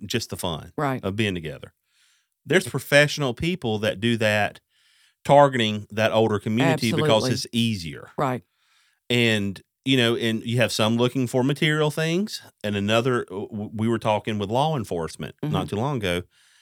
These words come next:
Speaker 1: and a big thing that people are looking for are actual drugs.
Speaker 2: Huh.
Speaker 1: They know that the older community will have, or more likely to have, more drugs in their home than a newer community would.
Speaker 2: Right.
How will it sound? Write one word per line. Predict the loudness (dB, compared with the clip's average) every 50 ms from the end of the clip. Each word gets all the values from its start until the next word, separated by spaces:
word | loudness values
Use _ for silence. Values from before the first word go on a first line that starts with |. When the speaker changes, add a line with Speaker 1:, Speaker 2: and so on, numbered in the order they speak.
| _ _ -6
Speaker 1:
and | -4 -2
a | 0
big | 2 2 2 2
thing | 0 0 0 0
that | 0 -2 -4
people | -4 -2 -2 0
are | 0 0
looking | 0 -2 -2 -4 -8
for | -6 -4 -2 0 0 -2 -2 -6 -10 _ _ -2
are | 0 0
actual | 2 0 -2 -4 -6 -4
drugs. | 0 0 0 0 -2 -4 -12 -16 -20 -20 _ _ _ _ _ _ _ _ -6
Speaker 2:
Huh. | -4 -4 -4 -4 -4 -6
Speaker 1:
They | -6 -2 2 2 4 4 4
know | 4 2 2 2 0 0
that | 2 2 0 0 0
the | 0 0
older | 2 0 0 -2 -4
community | -4 -2 -2 -2 -2 -2 -2 -2 -2
will | -2 0 -2 -2 -2 -4
have, | 0 2 2 4 4 2 2 0 -2 -8 _ _ _ _ _ _ _ _ _ 2
or | 6 6 6 6
more | 4 2 4 4 4 4
likely | 4 4 4 4 4 2 0 -2 -2 -2
to | -2 -4 -6 -4 -4
have, | -2 0 0 2 2 0 -2 -2 -4 -8 -12 _ _ _ _ _ _ _ _ _ _ _ _ _ _ _ _ _ -4
more | 0 2 4 4 4
drugs | 4 4 4 4 4 2 0
in | -2 -2
their | -2 -2
home | 0 0 0 0 0 0 0
than | 0 0 0 0 -4 -6 -10 _ _ _ _ _ _ _ _ _ -4
a | 0 2 2 2 2
newer | 2 0 0 0 -2
community | -2 -6 -8 -8 -8 -10 -10 -10
would. | -6 -4
Speaker 2:
Right. | -4 -4 -4 -6 -8